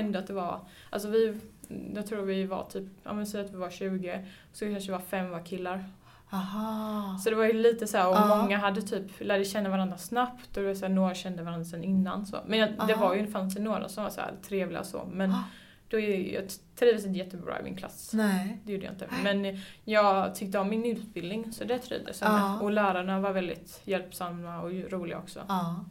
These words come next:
Speaker 2: Och egentligen var inte det på, på grund av din synnedsättning så, utan det var mer, alltså, sammansättningen av klassen, om jag förstår det rätt då.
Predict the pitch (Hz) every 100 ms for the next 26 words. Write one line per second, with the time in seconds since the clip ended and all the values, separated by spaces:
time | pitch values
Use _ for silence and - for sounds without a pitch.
0 | - - - 214 220 214 220 170 170 202
1 | 202 247 277 277 185 196 165 156 - -
2 | - - - - - - - - - -
3 | 208 214 185 175 - 202 190 180 190 185
4 | 180 180 175 170 170 170 170 165 - 214
5 | 233 185 165 160 - 170 - 196 254 311
6 | 247 175 165 180 190 196 285 190 170 196
7 | 208 156 - - - - - 196 190 -
8 | 240 240 190 170 175 170 175 170 180 190
9 | 254 - - 220 240 262 254 247 262 240
10 | 175 170 170 160 - 170 -